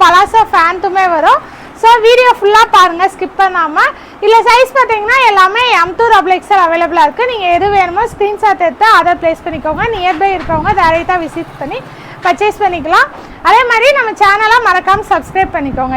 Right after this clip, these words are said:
இப்போ நம்ம கலெக்ஷன்ஸ் பார்த்துடலாம். இதுல நீங்க சிங்கிள் பீஸா இருக்கிறப்ப த்ரீ ஃபிஃப்டி பிளஸ் ஷிப்பிங் சார்ஜுமே வந்துரும். இல்ல நீங்க மூணு டாப்பா எடுத்தீங்கன்னா உங்களுக்கு தௌசண்ட் பிளஸ் ஃப்ரீ ஷிப்பிங்கும் வந்துரும். So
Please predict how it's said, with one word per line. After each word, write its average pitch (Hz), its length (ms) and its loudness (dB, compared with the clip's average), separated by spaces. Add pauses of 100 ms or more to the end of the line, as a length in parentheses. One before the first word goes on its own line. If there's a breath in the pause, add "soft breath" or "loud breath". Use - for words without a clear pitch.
இப்போ 415 180 -2
நம்ம 403 140 0 (100)
கலெக்ஷன்ஸ் 349 400 -4
பார்த்துடலாம். 214 440 -6 (920 loud breath)
இதுல 554 320 4
நீங்க 466 160 -2 (100)
சிங்கிள் 494 320 2
பீஸா 523 240 4 (120)
இருக்கிறப்ப 403 420 2 (120)
த்ரீ 466 120 4 (120)
ஃபிஃப்டி 494 280 2 (120)
பிளஸ் 440 280 2
ஷிப்பிங் 480 400 0
சார்ஜுமே 392 420 0 (120)
வந்துரும். 311 360 0 (320 loud breath)
இல்ல 440 220 2
நீங்க 466 140 0 (100)
மூணு 571 220 2 (120)
டாப்பா 523 260 4 (120)
எடுத்தீங்கன்னா 403 440 0 (120)
உங்களுக்கு 392 340 0 (160)
தௌசண்ட் 480 560 2
பிளஸ் 403 320 0
ஃப்ரீ 453 160 4 (160)
ஷிப்பிங்கும் 427 560 0
வந்துரும். 269 340 -2 (340 loud breath)
So 440 60 4